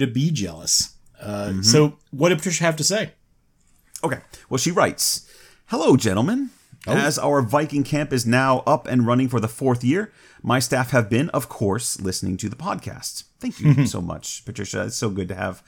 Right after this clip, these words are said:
Speaker 2: promoters like you out there. Um, as we were listening to Saga Brief seventeen, Vinland Vikings and the New World, I was again reminded of the Vinberry mystery.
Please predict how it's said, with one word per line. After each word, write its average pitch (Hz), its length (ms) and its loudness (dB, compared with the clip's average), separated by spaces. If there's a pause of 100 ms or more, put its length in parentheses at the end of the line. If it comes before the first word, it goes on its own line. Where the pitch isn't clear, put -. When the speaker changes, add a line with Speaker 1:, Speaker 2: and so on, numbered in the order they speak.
(340)
Speaker 2:
promoters 104 420 0
like 92 140 -6
you 95 120 -2
out 87 120 -8
there. 90 200 -8 (640)
Um, 107 260 2
as 220 220 4
we 233 100 -2
were 165 120 2
listening 127 360 2
to 113 220 0
Saga 104 300 4
Brief 101 320 -2
seventeen, 104 560 0
Vinland 135 340 2
Vikings 120 380 -2
and 101 260 -4
the 92 60 -2
New 131 140 4
World, 160 360 -4 (440)
I 123 360 2
was 120 300 0
again 117 320 2
reminded 104 480 0
of 104 240 -4
the 101 100 0
Vinberry 110 760 2
mystery. 104 600 -2